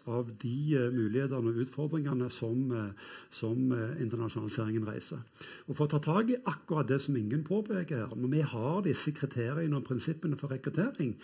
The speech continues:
så er det ikke så mye vi kan gjøre hvis nitti prosent av søkerne er internasjonale, og de tanker ut i norske, altså, så blir resultatet det det blir.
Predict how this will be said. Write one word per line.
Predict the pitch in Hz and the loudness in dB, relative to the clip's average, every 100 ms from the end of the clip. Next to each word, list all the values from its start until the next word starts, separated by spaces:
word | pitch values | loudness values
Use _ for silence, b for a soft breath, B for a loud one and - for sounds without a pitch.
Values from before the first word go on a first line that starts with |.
| B B B B | B B B B
så | - 196 | 0 4
er | 139 127 | 6 6
det | 214 | 4
ikke | 247 | 2
så | 254 | 4
mye | 220 147 139 | 6 6 4
vi | 180 | 2
kan | - 180 | 2 4
gjøre | 120 123 226 285 | 4 2 0 -2
hvis | 240 - | -2 0
nitti | 180 156 151 | 0 0 0
prosent | 170 160 156 156 | 0 2 2 0
av | 160 | -2
søkerne | - 147 101 156 151 | 2 0 2 2 2
er | 131 123 | 4 2
internasjonale, | 147 165 131 143 127 131 | 2 -2 0 -2 -2 -2
og | 131 | 0
de | 143 | 2
tanker | 123 107 135 | 0 0 0
ut | 127 | 2
i | 139 | 2
norske, | 110 - - | 0 -4 -6
altså, | - - | -4 -4
så | 240 | -2
blir | 220 160 | 0 0
resultatet | 214 226 202 190 190 196 | 0 0 -2 -2 0 2
det | 202 | 2
det | 208 | 4
blir. | 143 277 | 4 4